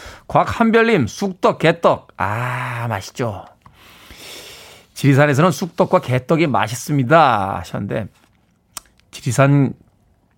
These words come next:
갔다 온 지도 꽤 오래됐고 쑥떡과 개떡 먹은 지도 꽤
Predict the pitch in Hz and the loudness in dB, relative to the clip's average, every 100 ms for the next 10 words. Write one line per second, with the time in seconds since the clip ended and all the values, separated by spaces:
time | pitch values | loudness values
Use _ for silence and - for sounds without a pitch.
0 | _ - 117 151 135 131 143 180 147 143 | _ -4 0 2 2 0 2 2 4 2
1 | 104 - 135 - - 165 - 147 147 143 | -2 -2 -6 -6 -10 -6 -2 0 -2 0
2 | 135 135 147 135 123 110 117 131 101 | -2 0 2 2 0 -2 -6 -4 -6